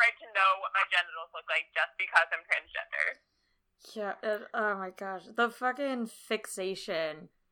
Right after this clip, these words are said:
Speaker 2: on, like, s-, uh, um, all right, you came out as transgender,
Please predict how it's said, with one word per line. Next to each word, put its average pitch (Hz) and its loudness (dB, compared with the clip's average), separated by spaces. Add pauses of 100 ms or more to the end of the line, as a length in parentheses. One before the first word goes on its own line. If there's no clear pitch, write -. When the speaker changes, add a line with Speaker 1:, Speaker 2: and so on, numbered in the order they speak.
(280)
Speaker 2:
on, 170 -2
like, 165 0 (640)
s-, - -10
uh, 180 2 (160)
um, 220 -2
all 240 10
right, 214 6
you 202 -10
came 233 -2
out 226 2
as 220 0
transgender, 214 -2